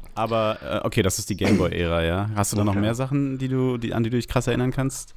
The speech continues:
Speaker 2: Ähm, ja, pass auf, warte mal, Gameboy war dann, danach hatte ich die PlayStation eins, die hab ich dann bekommen. Ich
Speaker 1: Mhm.
Speaker 2: glaub, die hab ich so um zweitausend rumgekriegt.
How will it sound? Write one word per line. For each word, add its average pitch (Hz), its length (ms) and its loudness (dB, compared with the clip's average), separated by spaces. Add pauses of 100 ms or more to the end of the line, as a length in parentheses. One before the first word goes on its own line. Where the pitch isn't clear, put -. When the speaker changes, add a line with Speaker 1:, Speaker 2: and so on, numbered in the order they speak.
(300)
Speaker 2:
Ähm, 101 640 0 (1400)
ja, 110 140 0
pass 110 140 -6
auf, 123 220 2
warte 110 140 -4
mal, 98 240 0
Gameboy 135 640 0 (440)
war 101 200 2
dann, 101 340 0 (580)
danach 104 380 0
hatte 127 120 0
ich 113 60 -4
die 113 100 -6
PlayStation 131 500 -2
eins, 160 320 -2
die 151 80 4
hab 156 60 4
ich 156 80 -8
dann 175 100 -4
bekommen. 190 380 2 (460)
Ich 87 120 0
Speaker 1:
Mhm. 110 40 0
Speaker 2:
glaub, 120 220 2
die 120 100 -2
hab 143 140 2
ich 131 100 -2
so 147 120 0
um 123 160 0
zweitausend 147 680 -2
rumgekriegt. 175 680 -2